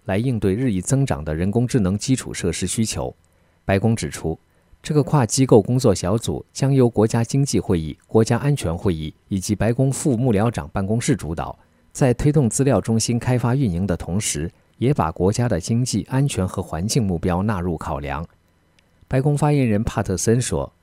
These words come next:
总统拜登和副总统贺锦丽致力于巩固美国在A I领域的领导地位，确保数据中心设在美国，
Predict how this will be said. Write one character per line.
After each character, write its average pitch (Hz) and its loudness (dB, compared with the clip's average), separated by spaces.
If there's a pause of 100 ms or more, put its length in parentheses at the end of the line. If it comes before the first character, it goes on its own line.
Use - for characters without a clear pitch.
(320)
总 156 4
统 131 4
拜 123 2
登 127 2
和 110 2
副 131 0
总 113 0
统 87 -2
贺 101 -2
锦 73 -8
丽 90 -4 (300)
致 160 2
力 127 4
于 123 4
巩 80 -2
固 131 4
美 82 -2
国 87 -2
在 98 0
A 123 -2
I 123 -2
领 80 -4
域 92 -2
的 82 -2
领 82 -2
导 123 -4
地 82 -6
位， 80 -4 (520)
确 - 4
保 101 4
数 110 2
据 95 -4
中 104 0
心 110 -2
设 113 2
在 95 -2
美 69 -8
国， 76 -8